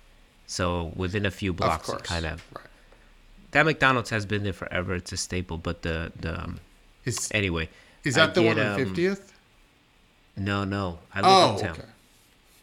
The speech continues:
Speaker 1: No, not near
Speaker 2: Yeah,
Speaker 1: my
Speaker 2: okay.
Speaker 1: work, near where I live. But anyway, McDonald's is expensive, man. I go there just for, like, me.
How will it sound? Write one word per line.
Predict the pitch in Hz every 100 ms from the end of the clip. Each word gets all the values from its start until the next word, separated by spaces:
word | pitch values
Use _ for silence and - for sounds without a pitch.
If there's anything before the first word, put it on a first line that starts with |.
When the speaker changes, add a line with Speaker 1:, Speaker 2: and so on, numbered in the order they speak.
| - _ -
Speaker 1:
No, | 123
not | 113 131
near | 143 139
Speaker 2:
Yeah, |
Speaker 1:
my | 127
Speaker 2:
okay. | 110
Speaker 1:
work, | 107 87 - - - -
near | 95 95
where | 92
I | 87
live. | 90 92 80 - - - - - _ - - - - _ -
But | 95 107
anyway, | 117 95 82 78 - - - - - -
McDonald's | - 92 - 101 113 85
is | 80
expensive, | 73 - - 90 92 82
man. | 78 80 82 80
I | 90
go | 90 104
there | 98
just | 92 95
for, | -
like, | 95 87 -
me. | 90 95 98 101